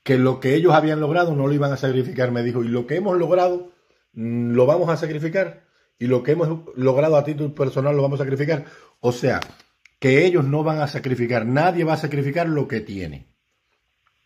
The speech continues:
Y mientras tanto, siguen asusando al pueblo de Cuba para que se rebele contra un régimen que lo único que va a hacer es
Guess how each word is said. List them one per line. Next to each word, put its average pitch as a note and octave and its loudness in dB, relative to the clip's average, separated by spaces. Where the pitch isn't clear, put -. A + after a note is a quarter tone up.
Y A#2+ 2
mientras B2 2
tanto, F#3 -2
siguen F3 2
asusando E3 0
al D3+ 0
pueblo E3 -2
de E3 0
Cuba F3 2
para C#3+ -2
que C#3 0
se C#3 -4
rebele C3+ 2
contra D3 -2
un D3 0
régimen E3+ -2
que C3 -4
lo B2+ 2
único D3 -2
que C#3 -6
va C#3 0
a - 0
hacer D#3+ -2
es E3 -4